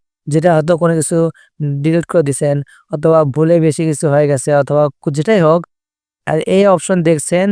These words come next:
এখানে ক্লিক করলে যেটা হয়েছিল সেটা আগের মতো ফিরে আসবে। আবার ক্লিক করবেন, তার আগে যেমন ছিল সেরকম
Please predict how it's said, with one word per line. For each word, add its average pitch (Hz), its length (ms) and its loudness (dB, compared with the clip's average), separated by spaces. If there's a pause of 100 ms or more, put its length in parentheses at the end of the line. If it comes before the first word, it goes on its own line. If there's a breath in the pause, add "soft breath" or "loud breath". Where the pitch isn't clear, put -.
(400)
এখানে 170 340 -2
ক্লিক 190 200 -2 (120)
করলে 175 280 4 (440)
যেটা 165 240 2
হয়েছিল 175 260 2 (140)
সেটা 175 200 0
আগের 165 200 0
মতো 165 160 2 (160)
ফিরে 175 260 2
আসবে। 131 240 -6 (460)
আবার 185 280 6
ক্লিক 214 240 0
করবেন, 190 220 2 (140)
তার 180 240 2
আগে 185 120 0 (100)
যেমন 170 260 2
ছিল 175 120 -2 (140)
সেরকম 165 240 0